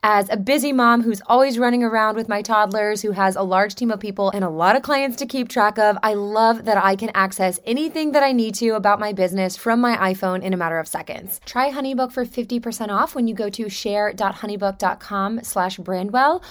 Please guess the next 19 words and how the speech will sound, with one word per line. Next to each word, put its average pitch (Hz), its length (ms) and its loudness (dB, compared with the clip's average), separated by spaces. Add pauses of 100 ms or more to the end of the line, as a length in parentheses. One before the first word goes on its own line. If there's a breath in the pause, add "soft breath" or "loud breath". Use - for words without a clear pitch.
(200 loud breath)
or 269 200 4
just 339 280 -2
use 254 180 -4
the 240 140 -2
link 220 240 -6
in 190 100 -2
our 190 140 -2
show 330 180 0
notes 339 300 0
to 262 100 -6
get 233 220 -2
fifty 226 240 -8
percent 392 260 -6
off 262 280 0
your 208 120 -6
first 190 340 -4
year 170 180 -4
of - 180 -8
HoneyBook. - 400 -10